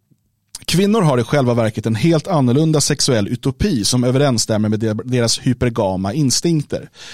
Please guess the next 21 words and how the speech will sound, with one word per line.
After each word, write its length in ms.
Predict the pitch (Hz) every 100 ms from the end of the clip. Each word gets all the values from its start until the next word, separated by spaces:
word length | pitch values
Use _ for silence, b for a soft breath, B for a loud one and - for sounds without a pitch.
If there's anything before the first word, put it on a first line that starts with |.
| B -
I 100 | 143
dess 200 | 151 165
renodlat 520 | 180 170 180 190 -
utopiska 600 | 139 - 185 170 170 165
form 300 | - 113 104
har 80 | 110
den 120 | 104
två 280 | - 143 117
aspekter. 540 | - 143 135 - - - - -
För 120 | 165
det 80 | 160
första 440 | 190 175 - 190 196 b b _
parar 280 | 165 139 117
hon 200 | 117 113
sig 220 | - 113
med 240 | 107 110 101
Incubus, 640 | 139 143 139 107 - -
hennes 240 | 127 117 -
föreställda 480 | 131 113 110 101 95
dröm-, 260 | 120 120 -
drömprins, 760 | 139 117 107 143 202 -